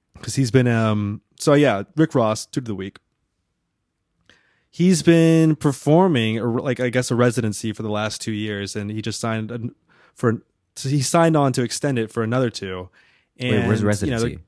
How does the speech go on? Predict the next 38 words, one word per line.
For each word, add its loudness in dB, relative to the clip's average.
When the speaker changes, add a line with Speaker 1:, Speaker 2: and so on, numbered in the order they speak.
Speaker 1:
what's -4
up? -2
Speaker 2:
Where 0
is -2
the -4
residency? -6
Speaker 1:
This 0
place 2
called, 0
I -2
think 2
it's -2
called 0
Draio. 4
It's -8
Speaker 2:
Oh, 4
like, -2
in 0
Vegas? 0
Speaker 1:
D 2
R 4
A 0
I -2
O. 0
Yeah, 4
in, 2
in 2
Vegas. 0
Speaker 2:
Got -2
Speaker 1:
Yeah, 0
in -2
Speaker 2:
it. -6
Speaker 1:
Vegas. -2
Speaker 2:
Damn, -8
okay. -10
Speaker 1:
Or 0
it -4
might, 0